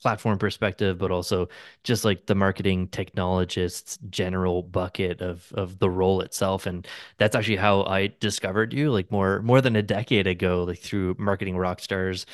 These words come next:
uh, the blog that you created. I, I still remember reading, like, the, the guide to lead nurturing and the MarTech tech stack, assessment tips, all the way to, like, the primer on careers and, and B two B marketing and why that's different from, from other,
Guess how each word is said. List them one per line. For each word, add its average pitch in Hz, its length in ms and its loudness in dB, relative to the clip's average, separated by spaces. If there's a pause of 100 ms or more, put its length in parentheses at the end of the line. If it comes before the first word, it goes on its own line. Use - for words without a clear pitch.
(280)
uh, 92 200 2
the 90 140 -2
blog 92 280 0
that 92 100 -2
you 90 160 -6
created. 92 600 0
I, 90 360 -2
I 95 60 -2
still 95 240 0
remember 92 300 0
reading, 90 360 -2
like, 87 180 -6
the, 90 160 -8
the 101 140 0
guide 101 420 2
to 110 100 0
lead 110 280 2
nurturing 104 640 2
and 90 200 -2
the 92 100 -2
MarTech 101 520 -2
tech 98 220 -6
stack, 92 400 -4
assessment 110 580 -4
tips, - 400 -2 (340)
all 110 140 4
the 107 100 6
way 104 140 8
to, 98 180 0
like, 95 300 2
the 95 120 -2
primer 98 420 0
on 87 160 -2
careers 95 420 -2
and, 90 220 -6
and 95 120 -6
B 98 120 -4
two 95 80 -2
B 92 100 0
marketing 90 500 -2
and 87 160 -10
why 90 180 0
that's 90 240 -4
different 104 440 -4
from, 110 380 -4
from 95 340 -6
other, 95 420 0